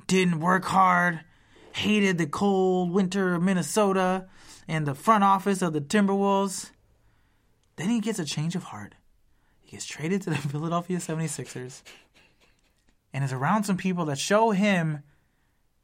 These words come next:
that young guys do work hard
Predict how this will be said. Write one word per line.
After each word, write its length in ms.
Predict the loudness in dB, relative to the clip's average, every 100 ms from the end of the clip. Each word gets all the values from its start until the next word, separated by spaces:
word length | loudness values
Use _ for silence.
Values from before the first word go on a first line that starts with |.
| _ _ _ _ _ _ _ _ _ -4
that 340 | -2 -2 -4 _ _ _ _ _ _ _ _ _ -8
young 340 | -2 -2 -2
guys 300 | -2 -2 -2
do 240 | -2 -2 -2
work 240 | -4 -6
hard 300 | -10 -10 -12